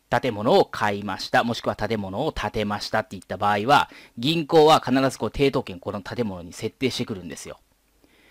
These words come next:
で、これなんで建物にね、これ抵当権設定するかっていうと、万一帰ってこなかったら、この建物を競売に出して、つまりオークションに出して、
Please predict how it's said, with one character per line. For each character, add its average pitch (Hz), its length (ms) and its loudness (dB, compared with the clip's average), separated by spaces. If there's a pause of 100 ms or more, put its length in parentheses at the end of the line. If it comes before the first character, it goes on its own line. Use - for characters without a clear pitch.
(260)
で、 123 360 4
こ 131 100 2
れ 127 60 6
な - 100 6
ん - 40 4
で 339 100 0
建 131 240 -4
物 117 180 2
に 95 80 -8
ね、 107 120 -6
こ 104 100 -6
れ 101 60 -6
抵 120 160 -2
当 120 100 -4
権 92 160 -8
設 104 200 -6
定 110 180 -6
す 120 120 -6
る 120 60 -8
か 98 120 -4
っ - 60 -10
て - 140 -16
い 98 160 -10
う 90 60 -14
と、 95 320 0
万 123 240 4
一 196 280 -2
帰 - 200 2
っ 123 100 0
て 107 140 -10
こ 123 120 0
な 120 120 4
か 92 100 -8
っ 92 60 -10 (100)
た 101 100 -4
ら、 156 280 6 (340)
こ - 160 0
の 120 80 4
建 131 360 2
物 104 220 0
を 131 520 6 (260)
競 196 320 10
売 175 220 8
に 147 80 2
出 139 160 4
し - 100 -8
て、 - 160 -8 (400)
つ - 100 -8
ま 110 140 2
り 139 200 0
オ 156 120 4
ー 151 40 4
ク - 60 -4
シ 165 80 2
ョ 151 40 4
ン 147 40 2
に 147 60 0
出 151 100 4
し - 120 -6
て、 101 240 -2